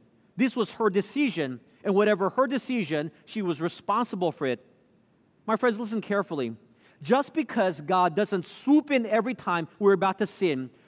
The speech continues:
to rescue us from sinning doesn't mean He is at fault that we sin.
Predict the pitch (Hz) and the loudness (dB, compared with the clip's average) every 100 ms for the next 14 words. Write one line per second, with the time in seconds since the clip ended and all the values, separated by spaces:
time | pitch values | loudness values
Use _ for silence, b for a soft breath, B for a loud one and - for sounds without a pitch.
0 | b 226 190 214 254 - 226 208 - - | b 2 4 4 0 -2 2 2 0 -4
1 | 208 196 - 294 277 165 160 170 _ _ | -2 -2 -2 -2 0 0 -4 -10 _ _
2 | - 190 214 247 180 175 170 - 214 160 | 0 2 2 0 0 0 -4 -4 -2 -2
3 | 170 - 226 190 151 - - 139 147 170 | -4 -4 2 4 4 -2 -4 -4 -2 -4
4 | - 208 180 131 | -2 0 0 -2